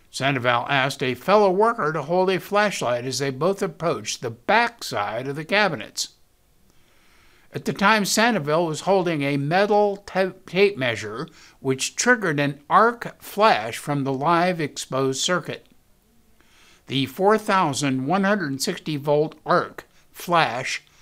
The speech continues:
thousands of degrees in temperature,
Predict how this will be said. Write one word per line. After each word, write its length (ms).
thousands 580
of 120
degrees 480
in 100
temperature, 800